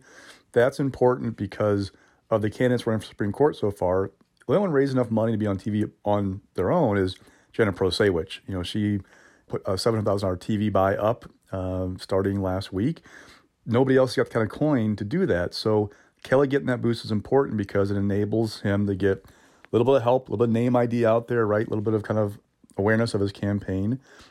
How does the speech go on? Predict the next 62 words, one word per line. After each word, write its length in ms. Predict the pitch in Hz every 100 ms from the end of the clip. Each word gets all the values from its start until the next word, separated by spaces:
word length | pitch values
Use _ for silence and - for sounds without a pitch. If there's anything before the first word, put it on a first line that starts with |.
| _ -
So 160 | 127
that's 120 | 117
really 220 | 147 127 143
good 260 | 117 151
news 160 | 139 135
for 140 | 127
him. 160 | 120 120
The 120 | 110
question 300 | - 104 104
is, 60 | -
how 100 | 120
much 220 | 123 -
more 140 | 110
is 60 | 107
gonna 140 | 117
come, 480 | 90 185 160 127 123 - _ _ _ _
and 120 | 120
will 80 | 117
the 80 | 113
tone 360 | - 131 113
change? 380 | 107 117 107 92
The 100 | 92
first 260 | - 135 98
ad 200 | 113 120
that 60 |
we 80 | 110
heard 260 | 101 113 110
from 160 | 104
them 200 | 104 104
was, 220 | 98 95 - - - _ _ 92
uh, 80 |
really 160 | 98 107
a 40 |
positive 480 | 92 101 98 107 120
spot, 460 | - 127 135 156 - _ _ _ _ -
but 260 | 107 101 - _ _ - _
conservatives 280 | 117 113 123
are 80 | 117
watching 400 | 107 110 113 110
to 80 | 98
see, 220 | - 104
will 220 | 104 117
that 300 | 113 - -
kind 140 | - 104
of 120 | 90
primary 260 | 113 110
turn 220 | 98 95 101
negative 360 | 139 147 107
between 280 | 101 - 101
him 120 | 101
and 120 | 98
Dorow, 320 | 98 131 117 101
because 420 | 101 95 95 92 - - - _
they're 120 | 107
obviously 220 | 98 117
vying 280 | 101 92 101
for 60 | 98
the 80 | 95
same 240 | 98 101
lane 140 | 98
of 80 | 95
voters 460 | 101 131 95 101